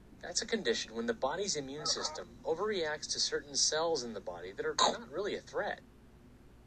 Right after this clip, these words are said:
When that happens, a person's own immune system essentially attacks him or herself,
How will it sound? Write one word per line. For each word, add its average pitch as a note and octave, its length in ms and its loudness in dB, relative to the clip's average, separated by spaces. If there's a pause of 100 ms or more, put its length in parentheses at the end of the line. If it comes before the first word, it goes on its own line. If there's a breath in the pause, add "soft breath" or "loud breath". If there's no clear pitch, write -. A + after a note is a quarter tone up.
(600)
When D3+ 120 -2
that G3 140 6
happens, E3 540 0
a D3+ 80 4
person's G#3+ 480 0 (120)
own F#3 260 0
immune F3 320 -2
system - 360 2 (180)
essentially F#3+ 460 2
attacks D#3 480 0 (100)
him F3 300 -2
or D3+ 180 2
herself, E3+ 520 0